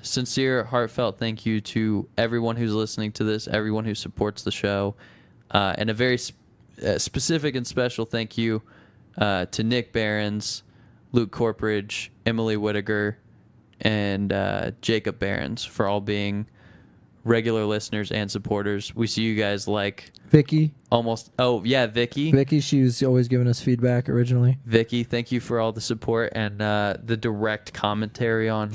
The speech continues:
Speaker 1: on so many
Speaker 2: <laughs>
Speaker 1: episodes.
Speaker 2: Yeah.
Speaker 1: Um, also Liz Loeffler. Um, there's been a lot of you that we just, we regularly see you like
Speaker 2: Very
Speaker 1: and
Speaker 2: cool.
Speaker 1: everything
Speaker 2: Yeah.
Speaker 1: we
Speaker 2: And there's
Speaker 1: post.
Speaker 2: probably people we're missing that, like, have been, um, this sounds like an Oscar acceptance thing,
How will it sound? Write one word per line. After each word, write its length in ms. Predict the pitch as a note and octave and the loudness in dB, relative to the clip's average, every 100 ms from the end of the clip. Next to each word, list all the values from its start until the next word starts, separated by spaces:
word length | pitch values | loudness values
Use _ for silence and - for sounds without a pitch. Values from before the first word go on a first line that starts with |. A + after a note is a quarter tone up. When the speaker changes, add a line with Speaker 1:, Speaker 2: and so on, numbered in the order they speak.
| G#2+ - | -4 0
Speaker 1:
on 160 | A#2+ A#2 | 2 2
so 160 | B2+ A#2+ | 2 4
many 220 | A2 A2+ | 2 4
Speaker 2:
<laughs> 0 | |
Speaker 1:
episodes. 680 | A2 G#2 B2+ C#3+ B2 C#3+ - - - | 0 0 0 0 -2 -4 -10 -16 -4
Speaker 2:
Yeah. 680 | B2+ B2 A#2 A2+ G#2+ G#2 G2+ | 0 2 2 2 2 2 0
Speaker 1:
Um, 160 | G2 G#2 - - - - - - | -4 -10 -20 -20 -20 -20 -8 0
also 360 | A#2 A2+ A#2+ | 0 2 0
Liz 260 | A2 A2+ G#2+ | 0 -2 -2
Loeffler. 720 | G#2+ G2 A2 A#2+ A#2 A2+ A2+ - | -2 -2 -2 -2 0 -2 -4 -4
Um, 360 | G#2+ G2+ G2 F#2 | -2 0 -2 -2
there's 180 | B2 | -2
been 140 | C3 C#3 | 0 -2
a 60 | |
lot 220 | B2+ A#2+ A#2+ | 0 0 0
of 100 | A2 | 0
you 120 | A2 | -2
that 120 | G2+ | 0
we 120 | G#2+ | -2
just, 360 | G#2 G#2+ - - | -2 -2 -4 -4
we 120 | A2 | -2
regularly 540 | G2+ G#2+ G#2 G#2 G2+ G#2 | 0 0 0 -2 -2 -2
see 180 | - G#2+ | -2 0
you 240 | G#2 G2+ | 0 0
like 460 | G2+ G2 - - - - - | 0 -2 -6 -14 -20 -12 -2
Speaker 2:
Very 260 | C3 B2+ A#2+ | 2 4 4
Speaker 1:
and 100 | G2 | 2
Speaker 2:
cool. 300 | A2+ - B2+ - | 0 0 -2 -4
Speaker 1:
everything 440 | A2 G#2+ A2+ G2+ G2 | -4 0 0 0 -2
Speaker 2:
Yeah. 40 | |
Speaker 1:
we 100 | G2+ - | -2 0
Speaker 2:
And 180 | D3 | 2
there's 140 | D3+ D3+ | 2 2
Speaker 1:
post. 60 | |
Speaker 2:
probably 180 | - E3 | 2 2
people 260 | C#3+ D3 C#3+ | 2 0 2
we're 100 | C3 | 2
missing 500 | B2 A#2+ C3 A#2 A#2 | 0 0 0 0 0
that, 220 | A2 - | 0 -2
like, 200 | A#2 A2 | -4 -2
have 140 | A2+ A#2 | -2 -2
been, 320 | A2+ A2 A#2+ - | -2 0 -2 -2
um, 400 | G3+ - B2+ C3 - _ _ - _ - - - | -2 0 -2 -4 -8 _ _ -20 _ -20 -10 -2
this 120 | - | 0
sounds 240 | C3+ A#2+ | 2 0
like 100 | A#2+ | 0
an 100 | B2 | 0
Oscar 300 | A2+ A2 - | 0 0 0
acceptance 500 | B2+ - C3 - B2+ | -2 0 0 2 0
thing, 200 | - C3 | 2 4